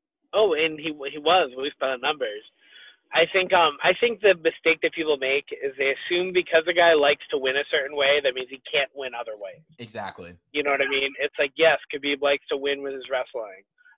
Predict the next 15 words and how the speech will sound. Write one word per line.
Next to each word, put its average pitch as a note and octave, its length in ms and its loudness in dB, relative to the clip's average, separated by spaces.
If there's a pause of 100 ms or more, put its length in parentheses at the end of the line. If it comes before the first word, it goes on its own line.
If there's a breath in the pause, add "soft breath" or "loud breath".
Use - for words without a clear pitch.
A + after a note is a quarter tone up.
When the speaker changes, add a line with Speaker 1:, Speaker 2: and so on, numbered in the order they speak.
Speaker 1:
That F#3+ 120 2
doesn't G3 280 4
mean F3 180 -2
he D#3 160 -10 (140)
can't E3 200 0 (120)
strike. G#2 340 -8
He - 140 -16
just D#3+ 180 -6
generally D3+ 400 -4
chooses D3 360 -10
not B2 280 -8
to. - 80 -18 (320)
Speaker 2:
Yeah. F#2+ 300 -10 (600)
Speaker 1:
And, C3+ 180 -12
um, B2 220 -4